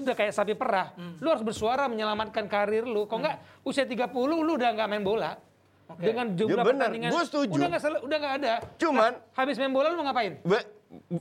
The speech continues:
Speaker 3: Wesley terlalu naif kalau bilang ini sudah saatnya, itu sudah saatnya, itu da-, da-, dari tahun-tahun kapan udah saatnya?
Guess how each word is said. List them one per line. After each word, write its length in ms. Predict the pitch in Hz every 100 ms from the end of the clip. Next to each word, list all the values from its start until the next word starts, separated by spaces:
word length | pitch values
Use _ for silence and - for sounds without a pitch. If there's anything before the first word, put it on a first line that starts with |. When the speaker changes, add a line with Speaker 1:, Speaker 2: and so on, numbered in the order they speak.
| - -
Speaker 3:
Wesley 460 | 190 220 226 254 294
terlalu 400 | 269 254 208 214
naif 360 | 196 151 208 -
kalau 240 | 190 185
bilang 280 | 160 170 175
ini 220 | - 226 262
sudah 320 | 233 160 151
saatnya, 480 | 170 156 147 170 -
itu 240 | 190 240
sudah 320 | 226 170 160
saatnya, 340 | 156 156 156 143
itu 240 | 165 233
da-, 140 | 165 147
da-, 180 | 120 135
dari 220 | 143 143
tahun-tahun 500 | 151 151 147 180 226
kapan 260 | 175 160 156
udah 200 | 131 127
saatnya? 380 | 131 131 135